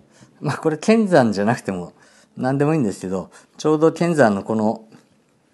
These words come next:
この円がね、うんと、僕の茶こしにはちょうどいいので、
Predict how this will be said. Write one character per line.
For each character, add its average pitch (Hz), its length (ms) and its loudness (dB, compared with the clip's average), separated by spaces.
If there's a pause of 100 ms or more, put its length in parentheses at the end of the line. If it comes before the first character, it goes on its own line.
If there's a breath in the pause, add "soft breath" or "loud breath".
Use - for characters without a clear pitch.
(260)
こ - 100 -10
の 151 140 0
円 160 140 0
が 95 120 0
ね、 87 240 -8
う 92 180 -12
ん 90 60 -12
と、 95 160 -6
僕 98 200 -4
の 101 200 -2
茶 - 180 -6
こ 95 80 -4
し 95 140 -4
に 95 60 -2
は 82 60 -8
ち - 120 -12
ょ 110 80 -2
う - 20 -4
ど 113 100 -2
い 110 40 -2
い 98 40 -6
の 78 140 -12
で、 80 220 -16